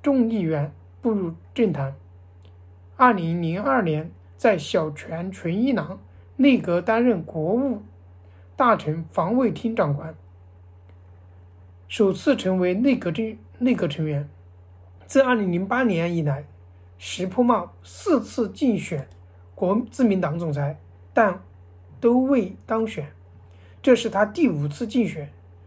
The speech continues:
石破茂被认为是党内鹰派人物，自主通过整合美日、美韩等同盟关系设立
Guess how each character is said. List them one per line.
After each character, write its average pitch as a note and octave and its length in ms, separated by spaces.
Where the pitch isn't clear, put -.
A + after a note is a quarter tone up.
石 F#3 260
破 A3 160
茂 A3 300
被 A3 180
认 A3 300
为 E3 180
是 G3 180
党 D#3 300
内 F3+ 380
鹰 B3 260
派 A#3 200
人 D#3+ 220
物， E3+ 200
自 D#4 240
主 D#3+ 320
通 A3+ 260
过 F#3 380
整 E3+ 240
合 E3 320
美 E3+ 320
日、 G#3+ 300
美 E3 240
韩 D#3+ 320
等 E3+ 240
同 F#3 200
盟 F#3 200
关 G#3+ 140
系 F#3 260
设 C4 240
立 G3+ 280